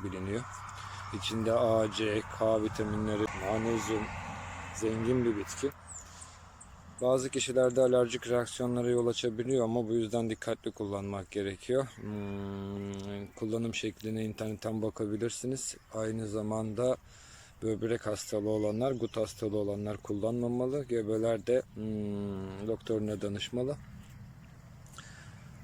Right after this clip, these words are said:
Aşırı sağlık açısından tüketildiğinde aşırısı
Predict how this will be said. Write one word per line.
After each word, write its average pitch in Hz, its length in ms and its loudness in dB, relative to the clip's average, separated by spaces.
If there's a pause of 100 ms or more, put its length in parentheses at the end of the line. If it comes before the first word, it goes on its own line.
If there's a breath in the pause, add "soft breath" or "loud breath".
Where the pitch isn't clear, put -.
(360)
Aşırı 139 400 4 (100)
sağlık 127 440 4
açısından 120 480 0
tüketildiğinde 117 920 2
aşırısı 123 600 4